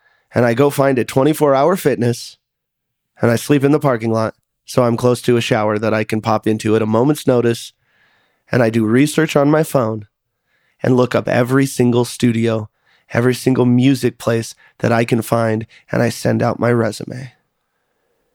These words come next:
Because in my drive, I realized I wasn't ready to lead.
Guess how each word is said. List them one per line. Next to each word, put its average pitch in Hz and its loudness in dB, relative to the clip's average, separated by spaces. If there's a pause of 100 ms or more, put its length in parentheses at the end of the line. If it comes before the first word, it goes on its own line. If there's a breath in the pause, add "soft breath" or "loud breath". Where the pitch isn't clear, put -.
(120)
Because 165 0
in 190 2
my 190 2
drive, 156 2
I 139 2
realized 131 0 (360)
I - 2
wasn't 240 2
ready 254 2
to 139 2
lead. 110 -4